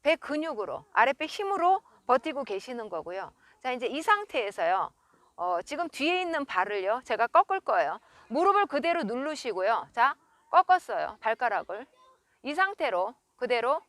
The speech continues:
올라갑니다. 올라가요. 올라가서 이 무릎을 쭉 펴주시는 거예요. 자, 앞무릎, 뒷무릎을 다 펴주시는 거예요. 이렇게 쭉, 쭉 펴주시고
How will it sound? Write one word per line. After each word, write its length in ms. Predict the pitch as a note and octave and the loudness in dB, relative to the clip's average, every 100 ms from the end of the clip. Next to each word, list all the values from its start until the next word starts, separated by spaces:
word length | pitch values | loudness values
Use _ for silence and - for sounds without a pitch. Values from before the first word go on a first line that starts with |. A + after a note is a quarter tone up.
| - | -2
올라갑니다. 680 | A#3 C#4 A3+ E3 C#3 A#3 - _ _ _ _ _ _ _ _ _ - - | 2 2 2 -2 -2 -4 -4 _ _ _ _ _ _ _ _ _ -14 -2
올라가요. 600 | C4+ D#4+ C4+ F3 E3 A3+ _ - | 2 4 4 2 0 -6 _ -2
올라가서 960 | B3 E4+ F4+ C#4 G3 G#3 F3+ F#3 - _ _ _ _ _ _ _ _ _ _ _ _ | 2 6 6 6 0 -2 -4 -4 -8 _ _ _ _ _ _ _ _ _ _ _ _
이 120 | - D#4 | -6 -2
무릎을 360 | C#4 G#4 G#4 | 2 2 2
쭉 160 | G4 G4 | 0 -4
펴주시는 560 | - G#4 G4 E4+ A#3 F#3 | -2 -2 -2 -6 -10 -8
거예요. 220 | G2 - - _ _ _ _ - - | -10 -12 -18 _ _ _ _ -14 2
자, 220 | A3+ C4+ G4 - - - | 4 4 0 -20 -20 2
앞무릎, 520 | - C#4 F4 F#4 F#4+ | 8 8 6 0 0
뒷무릎을 680 | - B3 C#4+ D#4 C#4 D4 E4+ - | -2 -6 -4 -4 -4 -4 -6 -10
다 120 | - G#3+ | -6 -6
펴주시는 580 | - F#4 F4 D#4+ A#3+ | -4 -6 -6 -10 -10
거예요. 140 | F#3 D#3 | -8 -8
이렇게 200 | E3 F#3+ | -10 -14
쭉, 380 | - D4 D4+ G4+ _ _ _ _ _ _ _ _ | -10 -6 -6 -6 _ _ _ _ _ _ _ _
쭉 220 | F4 F#4+ | -2 -2
펴주시고 800 | - G4+ E4 F#4 - C#4+ F#3 F#3 | 2 2 2 0 -4 -6 -2 -2